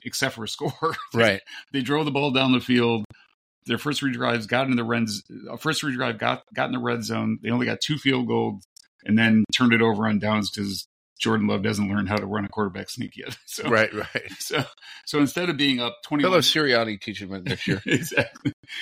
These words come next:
Speaker 1: Unless, you know, instead of being up twenty-one to nothing like they were last week in Dallas, it's six nothing, and then the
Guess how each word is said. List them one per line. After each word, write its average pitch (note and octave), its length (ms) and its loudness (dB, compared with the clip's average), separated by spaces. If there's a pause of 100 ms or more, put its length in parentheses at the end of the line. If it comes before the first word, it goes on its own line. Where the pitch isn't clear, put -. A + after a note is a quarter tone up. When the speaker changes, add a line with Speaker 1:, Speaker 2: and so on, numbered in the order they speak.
(260)
Speaker 1:
Unless, E3+ 440 -6
you F#3+ 100 0
know, D#3 100 4
instead B2+ 240 0
of D3 60 -4
being C3+ 160 4
up A2+ 100 -4
twenty-one C3 380 0
to A#2 80 0
nothing A#2+ 380 -2
like A2 180 -4
they A#2 80 -4
were A2 180 -2
last G#2+ 300 -2
week A2 160 -4
in G#2 120 -2
Dallas, A#2+ 440 0 (420)
it's - 220 -10
six - 320 -2
nothing, G#2 540 -2
and G#2+ 160 2
then G#2 420 2 (380)
the G2+ 300 -4